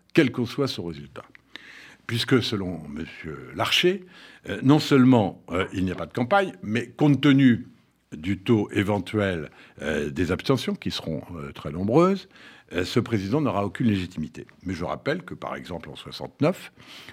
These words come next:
euh, Georges Pompidou avait, euh, eu à faire face à une abstention massive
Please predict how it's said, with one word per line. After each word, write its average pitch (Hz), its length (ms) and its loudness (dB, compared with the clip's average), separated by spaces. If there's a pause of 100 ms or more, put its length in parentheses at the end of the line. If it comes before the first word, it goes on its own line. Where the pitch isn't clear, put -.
(120)
euh, 76 340 -4 (100)
Georges 92 360 -2
Pompidou 104 640 4 (340)
avait, 90 380 -2
euh, 71 380 -8 (320)
eu 90 120 -2
à 92 60 0
faire - 220 -8
face 170 340 0
à - 80 -4
une 87 140 -4
abstention 87 520 -8 (220)
massive 120 680 0